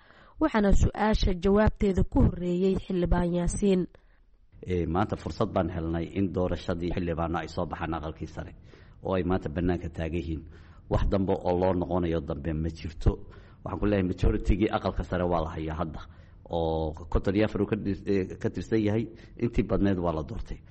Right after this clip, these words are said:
Speaker 2: Wax yar baa dhiman. Hal, laba gobol baa dhiman. Sideed,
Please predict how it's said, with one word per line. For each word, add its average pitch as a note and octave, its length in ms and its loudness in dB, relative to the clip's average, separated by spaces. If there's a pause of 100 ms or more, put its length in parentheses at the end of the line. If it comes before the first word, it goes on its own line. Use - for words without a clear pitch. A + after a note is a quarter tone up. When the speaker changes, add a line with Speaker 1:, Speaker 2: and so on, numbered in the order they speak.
(180)
Speaker 2:
Wax G#2+ 200 0
yar G#2 180 2
baa D2+ 220 -6
dhiman. D2+ 300 -6 (420)
Hal, G2+ 260 2
laba G2 200 2
gobol F2+ 340 0
baa D#2 180 0
dhiman. D#2 380 -4
Sideed, G#2+ 560 0